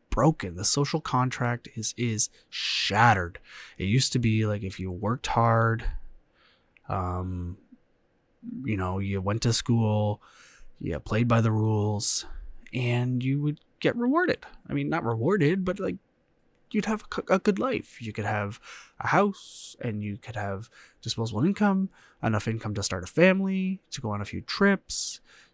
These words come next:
to, to, you know, go out to a restaurant once a month. And, and just, I, like, I remember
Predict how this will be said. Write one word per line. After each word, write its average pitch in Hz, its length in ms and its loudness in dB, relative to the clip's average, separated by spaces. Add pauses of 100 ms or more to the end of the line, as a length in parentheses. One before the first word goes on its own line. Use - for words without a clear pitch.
to, 101 440 0
to, 101 520 -4 (580)
you 123 80 -4
know, 107 120 -2
go 113 180 2
out 135 80 0
to 123 100 -2
a 104 80 0
restaurant 165 520 4
once 165 240 0
a 175 40 0
month. 175 520 0 (1500)
And, 170 640 2
and 160 460 0 (1160)
just, - 340 -2
I, 139 60 6
like, 170 260 4
I 165 60 4
remember 254 600 4